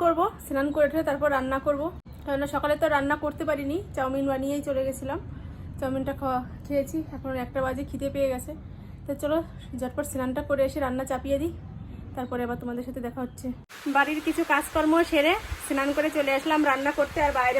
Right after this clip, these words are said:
পড়ছে বৃষ্টি। দেখো বৃষ্টি শুরু হয়ে গেছে, আর এতটাই ব্যস্ত এখন যে চুল আঁচড়ানোর সময় পাইনি।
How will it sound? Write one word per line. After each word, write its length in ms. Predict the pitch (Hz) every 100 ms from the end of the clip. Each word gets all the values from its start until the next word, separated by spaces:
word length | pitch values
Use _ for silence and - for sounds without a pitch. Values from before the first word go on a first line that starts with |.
| 277
পড়ছে 240 | 277 320 302
বৃষ্টি। 340 | 285 277 - 453 - - - - - - 240
দেখো 200 | - 240 - - - - - - - - - - - - - - - - -
বৃষ্টি 240 | 285 277 311 302
শুরু 140 | 311 311
হয়ে 140 | 320 320
গেছে, 200 | 311 370 415 - - - - - - - - - - 254 262
আর 100 | 254 269
এতটাই 300 | 311 320 320
ব্যস্ত 200 | 302 330 339 311
এখন 200 | 359 403 403 320
যে 100 | 262 302
চুল 140 | 320 285
আঁচড়ানোর 340 | 277 302 311 330
সময় 260 | 330 285 294 302
পাইনি। 300 | 294 311